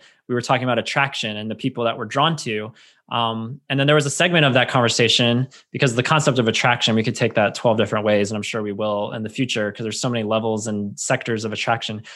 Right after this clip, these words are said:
But that was one concept we definitely touched on in the episode was, um, yeah, what about the people you're not attracted to, but you're still called to love? Like, we're called to love every human we come in contact with, but, like, what does that look like practically for, and in a monastic living situation where you're looking at them every single day, like, that's, that,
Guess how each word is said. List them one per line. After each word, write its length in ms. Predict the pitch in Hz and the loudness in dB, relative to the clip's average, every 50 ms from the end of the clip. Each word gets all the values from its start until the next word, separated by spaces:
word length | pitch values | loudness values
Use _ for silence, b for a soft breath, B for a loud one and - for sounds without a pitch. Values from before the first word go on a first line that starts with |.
| B B B | B B B
But 100 | - 131 | -2 2
that 60 | 143 | 4
was 140 | 160 151 139 | 4 6 6
one 120 | 151 151 | 4 4
concept 420 | 147 139 147 143 139 143 143 117 - | 4 4 2 2 4 2 0 0 2
we 80 | 123 | 2
definitely 280 | 117 127 117 - 123 110 | 2 2 2 2 -2 -4
touched 300 | - - 123 - - - | 0 0 -2 -2 0 -2
on 100 | 117 113 | 0 0
in 60 | 110 | 2
the 80 | 110 131 | 2 2
episode 400 | 170 - 160 - - 123 117 110 | 0 0 -2 -2 0 0 0 0
was, 340 | 110 110 110 110 110 - b b b b b b b b _ - | 0 -2 -2 -2 -6 -10 b b b b b b b b _ -12
um, 460 | 117 107 107 101 98 98 101 101 107 - _ - - | -8 -6 -6 -6 -6 -8 -8 -10 -12 -16 _ -10 -4
yeah, 120 | 120 120 | -4 -2
what 120 | 107 117 | 0 0
about 160 | 127 135 127 - | 2 2 0 0
the 60 | - | 0
people 200 | 143 123 - 120 | -4 -4 -2 -2
you're 100 | 110 107 | -2 0
not 100 | 117 131 | 0 0
attracted 400 | 135 - 120 107 107 - 113 107 | 0 0 0 -2 -2 -4 -14 -14
to, 180 | - - 107 104 | -8 -6 -6 -4
but 200 | 110 107 101 - | -4 -4 -6 -6
you're 100 | 117 110 | -8 -8
still 220 | - - 139 127 | -6 -4 -4 -4
called 340 | 113 - - 123 113 104 101 | -4 -2 -2 -2 -2 -2 -2
to 80 | - 110 | -6 -8
love? 560 | 98 104 107 101 107 107 104 107 117 - - - | -6 -2 0 0 0 0 0 -4 -10 -16 -12 -10
Like, 140 | - 107 - | -8 -6 -6
we're 60 | 117 | -6
called 200 | 110 - - 123 | -4 -2 -2 -2
to 200 | 120 113 110 107 - - | -2 -2 -6 -6 -8 -2
love 240 | 117 117 117 110 | 0 2 2 2
every 220 | 113 107 113 123 110 | 0 -2 -2 -2 -4
human 300 | - - 110 104 104 101 | -4 -4 -4 -4 -4 -4
we 100 | 101 101 | -4 -6
come 180 | - - 110 | -6 -6 -8
in 60 | 104 101 | -8 -6
contact 460 | - - 104 98 - 101 101 - - | -6 -6 -8 -6 -6 -8 -8 -8 -6
with, 200 | 110 110 110 - | -8 -8 -8 -6
but, 100 | - 110 | -6 -2
like, 180 | 110 107 104 - | -2 -2 -2 0
what 60 | 117 | -2
does 100 | 113 107 | -2 0
that 140 | 107 104 113 | -2 0 0
look 180 | 151 147 - | 0 0 0
like 220 | 117 107 104 107 - | -2 -2 -2 -2 -4
practically 520 | - 120 113 - - - - 107 104 104 | -6 -6 -6 -6 -12 -8 -6 -4 -4 -4
for, 380 | 104 - - 107 104 104 104 - B B B B B B B B | -6 -8 -6 -6 -4 -4 -6 -8 B B B B B B B B
and 80 | 123 131 | 2 4
in 80 | 139 151 | 6 6
a 60 | 147 | 6
monastic 440 | 147 147 143 151 160 151 - 147 135 | 6 6 6 4 2 2 2 4 4
living 180 | 147 165 214 | 6 6 6
situation 580 | 165 - 151 - 127 120 120 117 - - 131 123 | 6 4 4 6 6 6 6 6 4 4 6 6
where 100 | 123 123 | 6 6
you're 120 | 120 120 | 6 6
looking 240 | 120 139 143 156 143 | 4 4 4 4 2
at 80 | 127 - | 4 4
them 140 | - 120 123 | 4 4 4
every 160 | 123 120 117 | 4 4 4
single 240 | - 131 117 117 110 | 2 2 2 4 4
day, 340 | 120 120 - 127 113 113 | 6 6 6 6 6 6
like, 220 | 110 113 110 110 110 | 6 4 4 4 4
that's, 420 | 117 117 117 - - - - - | 2 2 2 2 -2 -4 -4 -2
that, 260 | - 120 117 120 - | 2 2 2 2 2